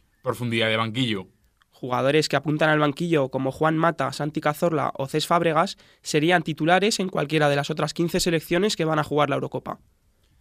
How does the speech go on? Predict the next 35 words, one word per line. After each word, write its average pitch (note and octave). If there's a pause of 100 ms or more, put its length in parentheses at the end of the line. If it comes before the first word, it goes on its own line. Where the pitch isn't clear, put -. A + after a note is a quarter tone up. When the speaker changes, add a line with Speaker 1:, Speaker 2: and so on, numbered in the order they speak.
(420)
Speaker 1:
Jordi B2
Alba D#3
se D3+
perfila C#3+
como C3+
un A#2
gran B2+
lateral C3+
izquierdo. A2 (920)
Speaker 2:
Al C#3+
ser D#3
mucho E3
más E3
ofensivo E3
que C3+
el C3+
derecho, F3
Álvaro D#3
Arbeloa E3+
compensará D3
el D#3+
juego E3
de D#3+
ataque E3
español. E3 (300)
Además, D3
lo G3
hará F#3
a G3+
la F#3
inversa F#3
que F#3+
en E3+
anteriores D#3+
torneos, D#3+